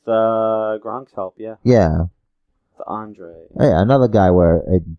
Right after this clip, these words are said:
Speaker 2: didn't do anything for him.
Speaker 1: Speaking of Gronk, maybe he'll debut.
Speaker 2: If only.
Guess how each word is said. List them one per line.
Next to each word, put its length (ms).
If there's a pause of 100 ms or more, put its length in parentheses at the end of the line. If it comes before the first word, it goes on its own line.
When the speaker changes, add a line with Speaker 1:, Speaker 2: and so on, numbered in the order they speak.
(100)
Speaker 2:
didn't 260
do 160
anything 640
for 200
him. 220 (140)
Speaker 1:
Speaking 380
of 80
Gronk, 420
maybe 240
he'll 180
debut. 360 (960)
Speaker 2:
If 160
only. 420